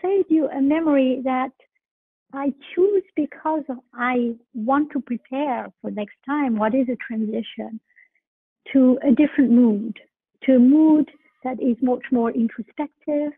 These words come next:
to a mood that is much more that of the romance of memory, and to a mood that I think is beautifully captured in some of the interpretations, and I give you a modern one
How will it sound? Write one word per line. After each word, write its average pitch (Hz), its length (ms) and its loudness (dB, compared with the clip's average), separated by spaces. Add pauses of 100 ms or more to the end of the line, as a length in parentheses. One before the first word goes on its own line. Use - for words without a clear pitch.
(480)
to 277 80 4
a 262 40 6
mood 320 600 6 (120)
that 254 180 0
is 240 180 0
much 262 300 -2
more 233 340 0 (400)
that 247 260 0 (220)
of 226 220 -4 (840)
the 254 80 -12
romance 247 640 0 (200)
of 220 180 -10
memory, 254 540 0 (760)
and 269 340 0
to 285 100 0
a 269 60 2
mood 302 520 2 (180)
that 254 180 -2
I 262 160 -6 (100)
think 320 280 -4
is 262 320 -2 (240)
beautifully 269 760 0
captured - 580 -12 (480)
in 247 380 2 (120)
some 262 200 2
of 240 180 0
the 220 320 -4 (380)
interpretations, 226 960 -2
and 214 140 -4
I 208 100 -4
give 233 220 -2
you 247 160 0
a 208 40 -4
modern 214 420 -2
one 208 380 -8